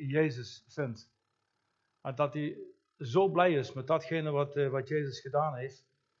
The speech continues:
Eh, daar gaan we ook, eh, het een en ander over lezen. Ehm, waar ik u eigenlijk in mee wil nemen, kort deze ochtend, eh, zeker ook ten aanzien van de, van de nieuwe dopelingen,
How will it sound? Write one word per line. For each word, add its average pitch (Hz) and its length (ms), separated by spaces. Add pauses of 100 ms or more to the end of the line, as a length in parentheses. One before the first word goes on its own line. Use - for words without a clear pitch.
(240)
Eh, 127 380 (100)
daar 139 160
gaan 156 180
we 139 60
ook, 151 200
eh, 135 320
het 135 140
een 151 140
en 139 80
ander 139 460 (300)
over 139 240
lezen. 120 460 (600)
Ehm, 151 420 (880)
waar 175 180
ik 180 80
u 170 100
eigenlijk 170 340
in 151 160
mee 175 200
wil 170 140
nemen, 165 500 (340)
kort - 440
deze 156 280
ochtend, 170 640 (140)
eh, 131 360 (760)
zeker 165 380
ook 160 200
ten 151 120
aanzien 147 360
van 139 240
de, 135 260
van 131 120
de 135 60
nieuwe 143 220
dopelingen, 147 580